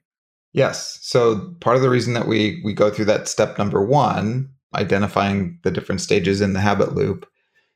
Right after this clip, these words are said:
is so that we can now start to explore interventions into that loop, right? So if you are trying to reach people after the habit has been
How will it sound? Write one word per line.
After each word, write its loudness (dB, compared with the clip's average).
is 4
so 2
that 2
we 0
can 0
now 2
start 0
to 0
explore 0
interventions 2
into -4
that -4
loop, -12
right? -6
So 2
if 0
you 2
are 4
trying 0
to 2
reach -2
people 0
after 2
the 2
habit 0
has 2
been 0